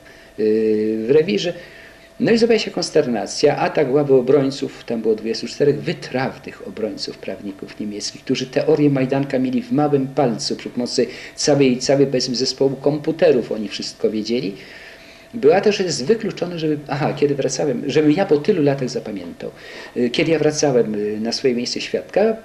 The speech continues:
przeprosiłem przewodniczącego sędziego Bogana, zresztą znakomitego człowieka, bardzo obiektywnego, bardzo obiektywnego, to duża umiejętność jest,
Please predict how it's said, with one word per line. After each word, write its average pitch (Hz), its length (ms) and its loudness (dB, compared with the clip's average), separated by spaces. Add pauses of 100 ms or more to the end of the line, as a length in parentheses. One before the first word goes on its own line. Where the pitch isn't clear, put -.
przeprosiłem 131 600 0
przewodniczącego 110 760 -2
sędziego 104 400 -4
Bogana, 98 380 -6
zresztą 131 240 -4
znakomitego 139 640 -2
człowieka, 135 320 -4
bardzo 120 300 -4 (300)
obiektywnego, 175 960 0 (840)
bardzo 196 240 4
obiektywnego, 226 580 2
to 147 160 4
duża 190 260 -2
umiejętność 180 580 0
jest, - 260 -8